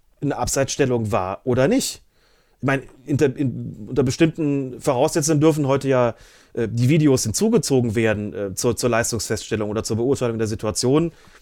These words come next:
Das führt jetzt zu weit, das, äh, genau auszuführen, was, in welchen Situationen das statthaft ist und in welchen nicht. Aber mir ist dann auch klar geworden, erstmal, na ja, also man sieht <laughs> einfach als Schiedsrichter und Schiedsrichterin auf dem Platz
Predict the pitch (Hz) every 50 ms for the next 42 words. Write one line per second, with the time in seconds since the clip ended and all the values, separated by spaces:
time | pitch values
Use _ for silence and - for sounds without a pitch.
0 | _ _ - 104 - - - 135 135 131 - - 127 123 127 120 123 - - -
1 | 123 117 110 107 - 107 117 127 123 123 120 107 123 135 - 151 135 135 131 127
2 | 117 110 101 - - 131 113 123 131 127 147 123 131 - 131 123 - 131 123 120
3 | - - 127 123 139 127 120 123 117 123 120 110 117 113 - 117 110 135 143 -
4 | 120 117 127 123 113 - - - - - - - - 131 151 143 - 147 117 104
5 | 117 113 - 147 143 143 147 156 151 160 170 170 170 135 160 151 - 165 156 135
6 | 117 107 107 120 175 247 240 - - 135 120 139 139 135 135 123 - - - _
7 | - - - - _ _ _ _ _ - 127 135 107 123 151 143 156 131 143 127
8 | - 143 127 120 110 - - 131 127 - 156 147 - 165 147 139 - 151 131 -
9 | 139 - - 139 117 131 143 113 139 123 - 135 117 - 123 131 - - - -